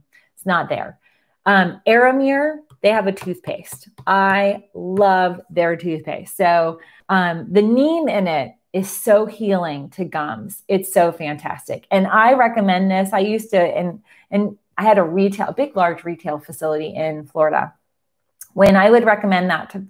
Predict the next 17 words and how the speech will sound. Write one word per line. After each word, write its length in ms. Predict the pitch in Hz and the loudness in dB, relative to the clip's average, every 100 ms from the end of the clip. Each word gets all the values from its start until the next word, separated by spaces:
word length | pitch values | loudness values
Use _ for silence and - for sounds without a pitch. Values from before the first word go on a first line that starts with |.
| - | -4
to 240 | 180 151 | -2 -2
customers 600 | 151 175 175 180 147 165 | -2 -2 -2 -10 -12 -10
that 140 | 160 - | -10 -10
would 100 | - | -10
come 200 | 165 165 | -8 -6
in, 260 | 156 156 - - _ _ _ | -6 -8 -14 -20 _ _ _
they'd 220 | 226 302 | 2 2
come 240 | - 330 208 | 0 0 4
back 500 | 180 233 - - - | 4 2 -2 -8 -4
three, 280 | 180 185 220 | 2 2 2
six 320 | 220 202 196 | 0 -2 -2
months 200 | 170 170 | -6 -4
after 320 | 160 196 190 | -2 -2 -2
and 140 | 160 156 | -8 -4
say, 380 | 160 151 151 151 | -2 0 0 -2
their 120 | 165 | -2
dentist 640 | 185 190 233 214 - - | -2 -2 -2 -4 -8 -16